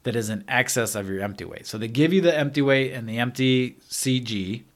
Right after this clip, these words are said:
right? So as if the aircraft was empty, here's the weight and here's where the center of gravity is located.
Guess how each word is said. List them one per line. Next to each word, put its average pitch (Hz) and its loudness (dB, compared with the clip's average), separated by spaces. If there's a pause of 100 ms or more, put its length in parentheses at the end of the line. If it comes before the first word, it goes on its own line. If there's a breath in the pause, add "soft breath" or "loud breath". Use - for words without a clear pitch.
(100)
right? 104 -2
So 104 -2
as 110 -8
if 131 -10
the 98 -8
aircraft 139 2
was 135 0
empty, 120 -2 (160 loud breath)
here's 143 0
the 143 2
weight 156 4
and 127 -8
here's 135 0
where 120 2
the 104 -8
center 113 0
of 104 -2
gravity 101 2
is 90 -8
located. 92 -8